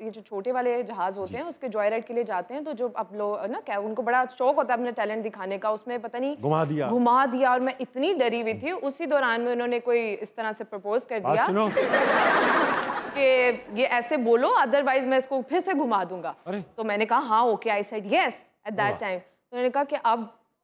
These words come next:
Speaker 1: तो हो गई ऐसी बात, तो कहीं नीचे आके mind ना करने। मैंने कहा, "मैं, मैं मजाक कर रहा था।"
Speaker 2: और mind कर गई।
Speaker 1: और mind कर गई। मैं, ये क्या बात, I swear मैं mind कर गई।
Speaker 2: वो करना चाहिए इस बात
Speaker 1: मैंने
Speaker 2: का।
Speaker 1: दिमाग बना लिया, बाद में कह रहे mind कर,
Speaker 2: माइंड।
Speaker 1: "हाँ, मैं मजाक कर रहा था।"
Speaker 2: फिर आपने कुछ आगे बात की, "म-, मजाक कर रहे थे?"
Speaker 1: <laughs> शाम तक clear हो गया था।
Speaker 2: अच्छा, हो गया था।
Speaker 1: हाँ।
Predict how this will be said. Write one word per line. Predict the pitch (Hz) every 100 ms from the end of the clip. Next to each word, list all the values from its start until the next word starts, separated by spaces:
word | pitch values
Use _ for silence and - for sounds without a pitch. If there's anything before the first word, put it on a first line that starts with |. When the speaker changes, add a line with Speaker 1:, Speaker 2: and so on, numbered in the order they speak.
| _
Speaker 1:
तो | 240 226 220
हो | 208 220
गई | 277
ऐसी | 254 240
बात, | 202 190 -
तो | 294 208 -
कहीं | 226 240
नीचे | 220 208 247
आके | 226 233
mind | 202 214
ना | 254
करने। | 240 240
मैंने | 370
कहा, | 427
"मैं, | 339 330
मैं | 285
मजाक | 294 254 190 214 -
कर | 185
रहा | 165 156
था।" | - - 208
Speaker 2:
और | 226
mind | 220 214
कर | 190
गई। | 165 165 - -
Speaker 1:
और | 330 539 508
mind | 427 381
कर | 302
गई। | 247
मैं, | 302 339
ये | 302 277 440
क्या | 622
बात, | 453 294
I | - 262
swear | - 269 233 254
मैं | 311
mind | 302 214 220
कर | 208
गई। | 170 170
Speaker 2:
वो | 160
करना | - 170 247
चाहिए | 247 311 320
इस | 269
बात | 285
Speaker 1:
मैंने | 220 240 349
Speaker 2:
का। |
Speaker 1:
दिमाग | 269 233 220 320
बना | 480 440
लिया, | 381 466
बाद | 392 311
में | 370
कह | 359
रहे | 427
mind | 294 311 311
कर, |
Speaker 2:
माइंड। | 247 220
Speaker 1:
"हाँ, | 233 226 233
मैं |
मजाक | 233 214 208 208
कर | 202
रहा | 170
था।" | 170
Speaker 2:
फिर | 208
आपने | 185 190 220
कुछ | 214 -
आगे | 160 202
बात | 185 180
की, | 220
"म-, | 185 170 180 175 170 165
मजाक | 147 139 190
कर | 247
रहे | 233 247
थे?" | 381
Speaker 1:
<laughs> | - - - - - - - - - - -
शाम | - 311 349
तक | 311 285
clear | 294 269
हो | 233
गया | 233 247
था। | 165
Speaker 2:
अच्छा, | 180
हो | 170 165
गया | 151
था। | 143
Speaker 1:
हाँ। | 190